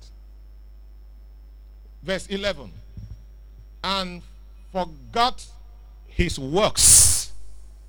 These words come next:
and his wonders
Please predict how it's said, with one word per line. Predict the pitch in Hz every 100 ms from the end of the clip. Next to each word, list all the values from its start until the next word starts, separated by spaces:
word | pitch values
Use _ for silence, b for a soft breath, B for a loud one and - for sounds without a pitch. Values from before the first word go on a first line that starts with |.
| - - - - - - - - - - - - - - - -
and | 180 175
his | 175 165
wonders | 160 165 254 240 104 98 - - -